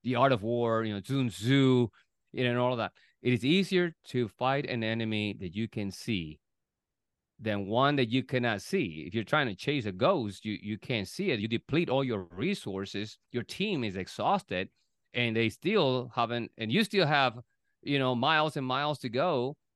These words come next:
to find water. Where is it? Well, I don't know. It's here somewhere. So you're around the desert,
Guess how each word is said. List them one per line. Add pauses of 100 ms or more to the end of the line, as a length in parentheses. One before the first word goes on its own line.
(260)
to
find
water.
Where
is
it?
Well,
I
don't
know.
It's
here
somewhere.
So
you're
around
the
desert,